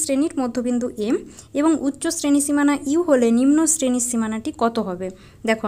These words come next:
আমরা কি জানি যে যে কোনো শ্রেণীর ক্ষেত্রে মধ্যবিন্দু সমান হয়ে যায় ঊর্ধ্ব শ্রেণী সীমানা প্লাস নিম্ন শ্রেণী সীমানা by টু। তাহলে এক্ষেত্রে নিম্ন শ্রেণী সীমানা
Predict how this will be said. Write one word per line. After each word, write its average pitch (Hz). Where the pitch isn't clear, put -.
আমরা 202
কি 277
জানি 277
যে 233
যে 254
কোনো 330
শ্রেণীর 285
ক্ষেত্রে 262
মধ্যবিন্দু 277
সমান 294
হয়ে 226
যায় 285
ঊর্ধ্ব 254
শ্রেণী 294
সীমানা 294
প্লাস 247
নিম্ন 240
শ্রেণী 220
সীমানা 208
by 226
টু। 214
তাহলে 214
এক্ষেত্রে 294
নিম্ন 240
শ্রেণী 294
সীমানা 294